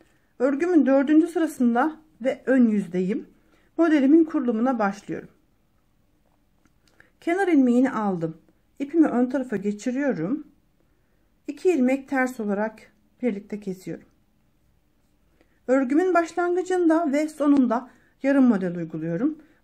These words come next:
Bu yüzden kestiğim ilmek üç yerine iki tane. Sonraki üç ilmeğe model uyguluyorum. İlk ilmeği geçiyorum. İkinci ilmeğin bir, iki,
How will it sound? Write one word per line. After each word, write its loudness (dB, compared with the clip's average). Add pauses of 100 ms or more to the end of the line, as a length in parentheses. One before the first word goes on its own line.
Bu -2
yüzden 2
kestiğim 2
ilmek 0
üç -6
yerine 0
iki -12
tane. -8 (1000)
Sonraki -2
üç -6
ilmeğe 4
model 2
uyguluyorum. -2 (120)
İlk -6
ilmeği 2
geçiyorum. -4 (400)
İkinci 4
ilmeğin 2 (380)
bir, -4 (300)
iki, -6